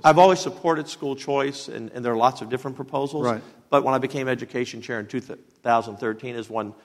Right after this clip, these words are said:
Speaker 1: I had actually had a chance to do something about it,
Speaker 2: Right.
Speaker 1: and was in a position, at least some level, as,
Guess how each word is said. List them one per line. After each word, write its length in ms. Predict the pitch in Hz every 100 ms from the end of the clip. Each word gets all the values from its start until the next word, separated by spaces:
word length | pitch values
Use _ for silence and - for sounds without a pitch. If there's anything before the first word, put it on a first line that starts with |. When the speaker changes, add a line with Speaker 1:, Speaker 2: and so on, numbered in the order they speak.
| _
Speaker 1:
I 120 | - 120
had 140 | 113
actually 280 | 123 - 101
had 80 | 110
a 40 |
chance 240 | 92 123 -
to 100 | 101
do 160 | 113
something 360 | 117 131 120 117
about 320 | 101 107 120
it, 60 | 139
Speaker 2:
Right. 180 | 110 110
Speaker 1:
and 100 | 110
was 160 | 110
in 60 | 110
a 40 |
position, 400 | 98 101 107 120
at 100 | 98
least 200 | 87 113
some 200 | 123 113
level, 280 | 101 104 127
as, 140 | 117